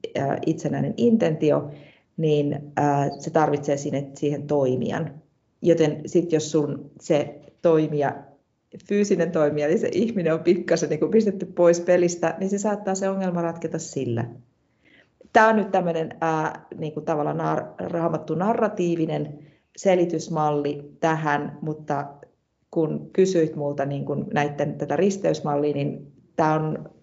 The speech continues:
tää on, niinku, myöskin, niinku, semanttisesti niin vaikea alue, koska meillä on Raamatussa tietyn tyyppinen, niinku, koodisto puhua tästä asiasta. Meillä on psykologiassa toinen koodisto ja sitten esimerkiksi, niinku, ää,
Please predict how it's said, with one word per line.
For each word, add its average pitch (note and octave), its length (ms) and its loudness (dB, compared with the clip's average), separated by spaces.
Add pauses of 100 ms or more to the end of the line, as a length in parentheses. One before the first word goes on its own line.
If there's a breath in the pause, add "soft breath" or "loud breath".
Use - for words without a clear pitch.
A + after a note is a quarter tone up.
(880)
tää F3+ 180 4
on, F#3+ 80 2
niinku, F3+ 340 0
myöskin, F#3+ 400 0
niinku, D#3+ 340 0
semanttisesti F#3 720 -2
niin D#3 180 -2
vaikea F3 500 2
alue, E3 400 2
koska C#3+ 320 -6
meillä D3+ 220 -2
on D3 100 -4
Raamatussa F3 560 0
tietyn E3 400 2
tyyppinen, E3+ 640 -2
niinku, - 180 -6
koodisto D#3+ 680 -2
puhua G#3 300 0
tästä F3+ 340 -4
asiasta. E3+ 460 -4 (440 loud breath)
Meillä E3+ 180 6
on D#3+ 60 0
psykologiassa E3 840 2
toinen G3 460 2 (380 loud breath)
koodisto F3+ 600 4
ja E3 80 2
sitten D#3+ 460 0
esimerkiksi, D3+ 360 -4
niinku, C#3+ 360 -2 (560 loud breath)
ää, D3+ 380 0